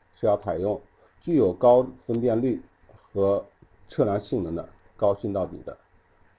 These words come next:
那种亮度计，或者说我们叫测量相机。由于C C D的稳定性和更大的像素尺寸，这种方法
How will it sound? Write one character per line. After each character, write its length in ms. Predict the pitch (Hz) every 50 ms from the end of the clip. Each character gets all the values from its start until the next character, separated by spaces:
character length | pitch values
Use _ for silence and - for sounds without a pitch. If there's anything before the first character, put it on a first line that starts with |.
| _ _
那 240 | - 101 95 90 87 - - _
种 180 | - 80 76 - - - - - - - _ - - - - - -
亮 220 | _ 120 113 98 92
度 100 | 90 87
计， 260 | - - 113 107 - - - _ _ _ _
或 120 | _ 95 95
者 80 | 92
说 100 | 98 98
我 180 | 92 90 82 73
们 140 | - 76 76
叫 180 | - 85 80 82 - _ _ _
测 140 | _ - 92
量 120 | 82 80 82
相 200 | - 82 78 76
机。 160 | - 95 92 - - _ _ _ _ _ _ _ _ _ _ _ _ _ _ _ -
由 160 | - 135 170 202
于 120 | 208 220
C 220 | 208 - - 220 214
C 120 | 196 208
D 100 | 190 202
的 100 | 185 165
稳 240 | 139 120 107 92 95
定 160 | 110 143 160 165
性 280 | - - 196 170 - - - _ _ _ _ _ _ _ _ _ _ _ _ _ - - - _ _ _ _ _ _ _ _ _ _ _ _ _ _ _ _ _ _ _ - -
和 220 | 131 123 127 139
更 180 | - 190 180 165
大 100 | 160 147
的 120 | 131 123
像 200 | - - 151 143
素 80 | 135 139
尺 160 | - - 92
寸， 200 | - 117 117 104 - - -
这 140 | - - 196
种 140 | 151 110 101
方 180 | - 139 139 135
法 260 | - 95 87 80 104